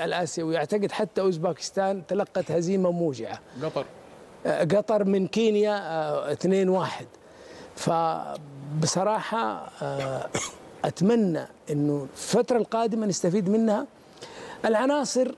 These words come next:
Speaker 1: آه، أنا أعتقد في عناصر لابد إنها تتغير. آه، المباراة، أنا أعتقد مباراة كوريا الشمالية، الجنوبية آسف،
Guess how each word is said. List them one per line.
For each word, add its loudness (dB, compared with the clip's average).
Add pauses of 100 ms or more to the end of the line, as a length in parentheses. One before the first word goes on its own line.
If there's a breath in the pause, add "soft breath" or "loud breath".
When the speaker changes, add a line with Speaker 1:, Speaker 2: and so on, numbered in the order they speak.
Speaker 1:
آه، 2 (420)
أنا 4
أعتقد 0
في 2
عناصر 0
لابد 2 (160)
إنها 0
تتغير. -2 (920)
آه، 2 (320)
المباراة، 4
أنا 2
أعتقد -2
مباراة 4
كوريا 2
الشمالية، 0
الجنوبية 2
آسف، -4